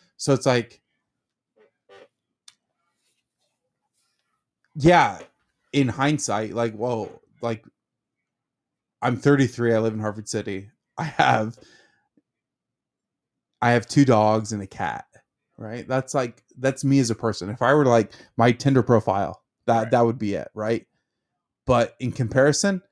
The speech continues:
Speaker 1: like, I am fucking doing great. I am doing amazing in comparison.
Speaker 2: Yeah.
Speaker 1: Like,
Speaker 2: You're,
Speaker 1: I
Speaker 2: you're
Speaker 1: wouldn't
Speaker 2: talking about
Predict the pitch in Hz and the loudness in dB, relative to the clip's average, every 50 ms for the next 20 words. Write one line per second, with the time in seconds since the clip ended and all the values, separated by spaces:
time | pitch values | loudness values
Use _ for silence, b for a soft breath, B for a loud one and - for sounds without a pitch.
0 | _ _ _ _ _ - 131 135 - - 131 175 196 165 135 - - - 120 104 | _ _ _ _ _ -4 -4 -4 -4 -4 -2 -2 -2 -2 -4 -6 -6 -8 -8 -6
1 | - 120 113 107 101 110 107 101 98 - - 107 107 107 107 113 110 - - _ | -6 -8 -6 -6 -6 -6 -8 -8 -10 -12 -16 -14 -10 -6 -6 -6 -6 -8 -12 _
2 | _ _ _ _ _ - 113 143 170 170 143 113 131 131 123 120 113 104 104 107 | _ _ _ _ _ -4 -2 -2 0 0 -2 0 0 0 0 0 -2 -4 -4 -4
3 | 101 107 120 120 127 131 113 110 104 92 92 87 - - - 120 110 110 104 - | -2 0 2 4 4 4 2 0 -4 -6 -8 -12 -10 -4 -2 -2 0 0 -2 0
4 | 107 101 95 92 - - 85 - - 95 90 - - _ _ _ _ _ _ _ | 0 0 0 -2 -4 -10 -12 -14 -16 -18 -18 -18 -20 _ _ _ _ _ _ _
5 | - 117 120 131 135 127 143 160 160 160 175 165 165 170 165 156 143 160 156 147 | -4 0 0 2 2 4 4 4 6 6 6 6 6 6 4 4 0 -6 -10 -8
6 | 131 139 135 127 123 113 101 - | -4 -4 -2 -2 -4 -6 -10 -16